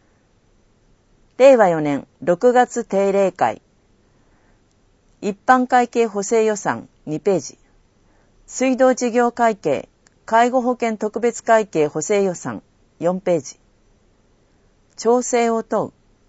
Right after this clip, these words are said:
一般質問に十二人登壇。五ページ。議案賛否。政務活動費収支報告十八ページ。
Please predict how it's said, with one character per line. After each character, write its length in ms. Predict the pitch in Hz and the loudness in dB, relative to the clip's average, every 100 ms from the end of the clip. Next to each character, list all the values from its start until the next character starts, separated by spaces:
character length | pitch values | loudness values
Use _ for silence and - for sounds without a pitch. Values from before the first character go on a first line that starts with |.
| _ _ _ - | _ _ _ -8
一 160 | 180 - | -8 -2
般 160 | 254 254 | 0 0
質 200 | - 233 | -2 -4
問 200 | 180 147 | -4 -4
に 160 | 131 - | -8 -10
十 240 | 131 226 | -4 -2
二 160 | 240 247 | 0 -2
人 200 | 196 143 | -2 -6
登 200 | 147 135 | -6 -6
壇。 280 | 135 131 - _ _ _ _ _ | -4 -8 -10 _ _ _ _ _
五 140 | - 156 | -6 -2
ペ 200 | 180 160 | 2 0
ー 40 | |
ジ。 220 | - - _ _ _ _ _ _ _ _ _ _ _ _ _ - | -2 -14 _ _ _ _ _ _ _ _ _ _ _ _ _ -4
議 100 | 196 | 0
案 180 | 247 254 | 0 0
賛 280 | - 240 208 - | -2 -2 -2 -8
否。 140 | 120 _ _ _ _ _ _ _ _ _ | -14 _ _ _ _ _ _ _ _ _
政 340 | - 240 254 | -8 -2 0
務 140 | 247 254 | 0 -2
活 320 | 233 - 226 | -4 -4 2
動 160 | 233 | 2
費 280 | 214 - 127 - _ - | 2 -2 -10 -12 _ -14
収 280 | - 254 262 | -6 -4 -2
支 160 | 269 | -4
報 240 | 240 247 233 | 0 0 0
告 340 | 139 - - _ _ _ _ | -4 -8 -12 _ _ _ _
十 180 | - 214 | -4 -2
八 280 | 233 214 - | -2 -4 -6
ペ 180 | 202 175 | -4 -4
ー 40 | |
ジ。 200 | - - | -6 -14